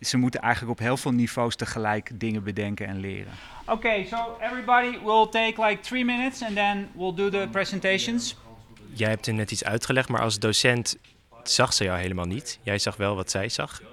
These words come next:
Speaker 2: Hoe,
Speaker 1: Ja.
Speaker 2: hoe is dat voor jou?
Speaker 1: Ja, het is een goede observatie, want zij zit in V R, dus zij zit in haar eigen ontworpen digitale wereld. Ik sta daar fysiek eigenlijk buiten, ik sta naast haar en we kijken met elkaar op een beeldscherm, kijk ik met, door haar ogen eigenlijk met haar mee.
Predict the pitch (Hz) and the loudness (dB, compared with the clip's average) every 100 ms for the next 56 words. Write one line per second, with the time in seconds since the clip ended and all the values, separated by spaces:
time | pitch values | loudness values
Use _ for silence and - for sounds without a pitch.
0 | - 175 120 123 127 120 - 123 139 190 | -16 -4 0 2 2 0 2 2 2 -4
1 | - - - - 175 170 135 147 175 - | -12 -12 -10 -4 6 8 8 2 -2 -2
2 | 196 156 - 135 - 160 160 127 120 117 | -2 -2 -2 -2 4 4 4 -2 -2 -2
3 | 139 143 147 127 139 160 - 113 104 113 | -2 0 -2 -4 -6 -6 -6 -6 -4 -6
4 | 139 110 120 113 131 - 110 101 110 117 | -6 -8 -6 -6 -6 -6 -8 -6 -2 0
5 | 131 - 113 107 110 120 - 95 113 - | 0 -4 -8 -8 -2 -2 -4 -10 -8 -10
6 | - 107 98 95 98 110 160 - - - | -6 -4 -4 -6 -8 -8 -10 -12 -20 -20
7 | - - 117 123 110 104 - 101 - 127 | -20 -12 -4 -2 0 0 -2 -6 -6 -6
8 | - 104 - 107 85 90 95 104 - 107 | -6 -6 -6 -12 -8 -4 -4 -6 -10 -8
9 | 101 98 101 - 117 110 104 - 107 104 | -6 -6 -6 -6 -10 -10 -10 -6 -6 -4
10 | 98 104 110 110 107 98 101 95 95 107 | -6 -6 -8 -8 -6 -6 -6 -8 -6 -6
11 | - 110 107 - 107 101 104 110 113 120 | -8 -8 -8 -4 -4 -4 -8 -8 -6 -4
12 | 113 95 107 - 110 123 - - 107 - | -2 -2 -2 0 -2 -2 -6 -8 -10 -8
13 | 107 104 107 - 104 92 92 98 147 | -8 -6 -6 -8 -8 -8 -8 -8 -10